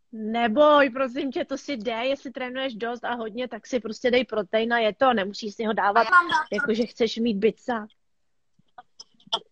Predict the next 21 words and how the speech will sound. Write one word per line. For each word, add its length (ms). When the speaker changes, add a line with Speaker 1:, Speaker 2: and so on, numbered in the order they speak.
Speaker 1:
No, 280
čistý 380
Speaker 2:
A 60
Speaker 1:
protein, 520
to 80
prostě 260
je 80
dobrý 280
pro 160
tvoje 220
tělo 340
i 40
na 140
umi-, 220
Speaker 2:
Čistý 240
Speaker 1:
imunitu, 300
Speaker 2:
protein. 140
Speaker 1:
na 100
tvoje 240
svaly. 420
No, 360